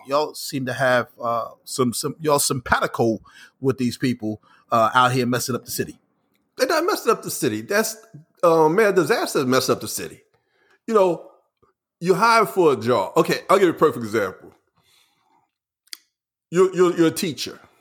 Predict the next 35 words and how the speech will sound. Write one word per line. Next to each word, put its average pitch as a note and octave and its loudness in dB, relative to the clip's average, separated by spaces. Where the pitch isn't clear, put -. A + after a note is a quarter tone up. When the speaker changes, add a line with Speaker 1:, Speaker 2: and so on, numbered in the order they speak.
Speaker 2:
All D#3 4
of F3 4
a - -10
sudden, D3+ 0
um, B2 -2
Anthony, C3+ -2
they A#2+ -4
ask B2+ -4
you, A#2 -4
uh, F#2+ 0
"Well, G#2 -2
Mister A2 -4
Powell, G#2 0
you A2 -4
have A2 -4
to - -18
take G#2+ -8
a F#2+ -10
shot G2+ -4
for - -12
X, F#2+ -10
Y, E2 -8
and D#2 -18
Z. - -20
If A2 -2
Speaker 1:
Uh-huh. C#3 6
Speaker 2:
not, C3+ 4
if A#2 -6
not, C#3 2
you're B2 0
gonna A2 2
lose G2+ 0
your F#2 -8
job." - -10
Speaker 1:
What? G4+ -4